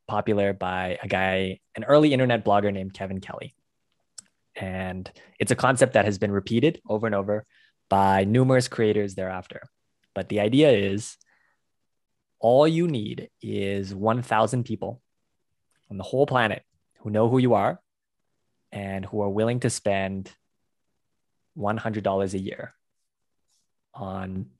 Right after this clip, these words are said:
the value that you give them. And the internet age is one that is incredible, uh,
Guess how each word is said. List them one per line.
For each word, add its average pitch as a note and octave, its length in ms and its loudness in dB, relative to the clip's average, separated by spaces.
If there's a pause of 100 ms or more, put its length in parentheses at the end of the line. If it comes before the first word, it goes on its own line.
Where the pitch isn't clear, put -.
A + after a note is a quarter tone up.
(340)
the G2+ 80 2
value G#2+ 500 0 (300)
that G2 140 4
you G2+ 120 8
give G#2 180 6
them. - 160 -2 (2000)
And G2 560 2 (500)
the A2+ 180 8
internet C#3 280 8
age F#2+ 420 -2 (400)
is G2+ 800 -4 (140)
one G#2 280 0
that G2 320 0 (1500)
is G#2+ 300 0
incredible, G#2 680 -2
uh, - 100 -8